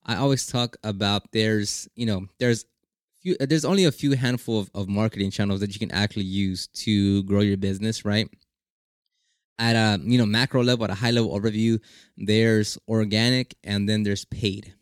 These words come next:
right? Organic marketing channels are ones that you don't have to pay for anything as far as, like, you're not advert-, you don't have to pay money in order to show your ad or whatever content you wanna show to an audience. So organic is, you know, you're posting YouTube videos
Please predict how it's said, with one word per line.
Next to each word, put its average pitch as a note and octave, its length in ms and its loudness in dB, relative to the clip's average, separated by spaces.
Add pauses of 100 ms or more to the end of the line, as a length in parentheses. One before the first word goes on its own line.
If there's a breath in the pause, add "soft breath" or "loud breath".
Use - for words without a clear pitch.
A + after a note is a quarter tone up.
(140)
right? G2 240 -6
Organic G#2+ 540 0
marketing A#2 460 0
channels G#2+ 580 -2
are G2 180 0
ones G2+ 420 2
that G#2 120 -2
you G2 80 -2
don't G#2 100 0
have G#2+ 100 -6
to - 80 -12
pay - 260 -2
for G2+ 160 -2
anything G#2+ 280 -2
as G#2 140 -2
far A2 160 2
as, G#2 100 0
like, F#2+ 140 -6 (540 soft breath)
you're A2+ 160 4
not B2 300 2
advert-, G#2+ 360 -2
you B2 120 0
don't C3 100 6
have C3 100 -2
to G#2 100 -2
pay A#2 260 -2
money G#2 300 0
in G#2 240 -6
order G#2+ 240 0
to G2+ 100 -4
show G#2+ 400 0
your G2+ 320 -2
ad F#2+ 380 -4 (100)
or G2+ 240 -4
whatever G#2 400 -2 (100)
content A2 380 -4
you F#2+ 80 -6
wanna G2 160 -2
show G#2+ 340 2 (360 soft breath)
to B2+ 200 2
an A#2 140 0
audience. F#2+ 460 -4
So - 320 -4
organic G#2 640 -2
is, G2+ 260 0
you A2 60 2
know, G2+ 160 4 (420 soft breath)
you're G#2+ 240 2
posting A2+ 540 0
YouTube A2+ 300 0
videos - 520 -6